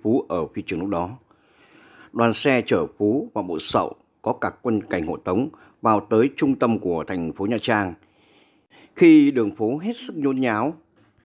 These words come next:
những dòng người đầu tiên về tới Tuy Hòa đã chạy tiếp thâu đêm về tới Nha Trang sau đúng mười ngày đêm.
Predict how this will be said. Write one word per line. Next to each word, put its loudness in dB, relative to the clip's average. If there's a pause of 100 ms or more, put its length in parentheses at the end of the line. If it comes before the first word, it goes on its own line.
(380)
những 6
dòng 6
người 6
đầu 4
tiên 6
về 6 (120)
tới 4
Tuy 2
Hòa 0 (300)
đã -6
chạy 0
tiếp 4 (220)
thâu 6
đêm 4
về 4
tới -2
Nha 0
Trang -2 (120)
sau 2
đúng 2
mười 4
ngày -2
đêm. -2